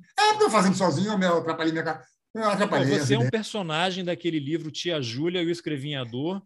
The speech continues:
Speaker 2: O cara é mi-, cri-, várias novelas e ia misturando os personagens, aí o cara morreu numa, aparecia na outra e tal. É você.
Speaker 1: Nessa, exatamente nessa base. Minha, minha ex,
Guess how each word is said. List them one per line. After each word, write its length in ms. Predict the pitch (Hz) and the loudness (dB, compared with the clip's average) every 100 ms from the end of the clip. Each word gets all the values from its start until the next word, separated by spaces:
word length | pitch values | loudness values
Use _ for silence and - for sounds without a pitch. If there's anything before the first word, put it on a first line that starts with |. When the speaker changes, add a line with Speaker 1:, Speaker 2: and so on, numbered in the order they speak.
| _ _ _ | _ _ _
Speaker 2:
O 100 | 135 | -12
cara 240 | - 165 175 | -4 0 0
é 180 | 175 | 0
mi-, 240 | 160 190 131 | -4 -6 -8
cri-, 340 | - 180 170 | -4 -2 -2
várias 340 | 123 185 240 208 | 0 4 4 6
novelas 460 | 202 160 214 202 | 4 4 0 0
e 20 | 214 | -4
ia 80 | |
misturando 560 | 214 208 - 190 196 220 | -4 -8 -4 -2 -2 -2
os 100 | - | -6
personagens, 920 | 220 180 - 190 156 165 214 202 214 | -4 -4 -2 -4 -2 0 0 -2 -4
aí 140 | 190 202 | -2 -2
o 60 | |
cara 220 | 202 190 190 | -4 -6 -6
morreu 380 | 185 165 180 | -4 -2 -2
numa, 300 | 160 185 208 | -2 -6 -6
aparecia 520 | 190 170 165 - 165 156 | -6 -6 -8 -8 -8 -6
na 140 | 135 | -6
outra 380 | 139 190 - 147 | -6 -6 -8 -14
e 40 | - | -10
tal. 200 | 170 190 | -8 -6
É 40 | |
você. 460 | 190 185 - 151 156 _ - 135 127 143 | -4 -6 -4 -6 -6 _ -12 -10 -6 -2
Speaker 1:
Nessa, 180 | 165 - - | -2 -2 -8
exatamente 480 | 135 185 220 156 160 | 0 2 2 -2 -6
nessa 140 | 156 | -8
base. 160 | 120 123 | -4 -2
Minha, 200 | 156 - _ | -4 -6 _
minha 380 | 143 147 127 131 | -2 0 0 2
ex, 240 | 147 127 | 2 0